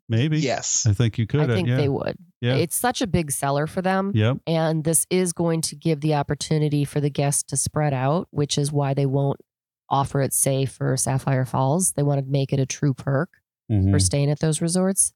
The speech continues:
Speaker 3: So now that they'll have more, um, attractions and more space to have the guests spread out and more rides for them to use Express on,
Speaker 1: Yep.
Speaker 3: I think, I think we're gonna see another premiere.
Speaker 1: Yeah,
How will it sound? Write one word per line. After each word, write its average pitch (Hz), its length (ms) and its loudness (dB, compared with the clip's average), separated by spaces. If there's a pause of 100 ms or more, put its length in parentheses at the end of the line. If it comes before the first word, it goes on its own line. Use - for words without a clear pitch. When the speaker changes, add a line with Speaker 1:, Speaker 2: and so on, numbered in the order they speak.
(580)
Speaker 3:
So 143 520 2 (220)
now 147 380 2
that 143 120 0
they'll 139 140 -2
have 147 280 0
more, 143 600 0 (960)
um, - 480 -2
attractions 156 720 0
and 147 80 0
more 143 160 0
space 143 380 0
to 147 120 -6
have 143 240 -4
the 135 80 -2
guests 139 380 -2
spread 135 320 -2
out 143 380 0 (200)
and 139 200 -2
more 135 480 2 (120)
rides 143 540 0
for 139 140 -6
them 135 220 0
to - 160 0
use 175 340 2
Express 131 480 -2
on, 120 320 -2 (360)
Speaker 1:
Yep. 98 200 2
Speaker 3:
I 151 100 0
think, 135 420 -4 (300)
I 139 80 0
think 135 240 -2
we're 143 60 -2
gonna 151 180 -2
see 147 180 0
another 156 240 0
premiere. 220 460 -8 (960)
Speaker 1:
Yeah, 98 220 2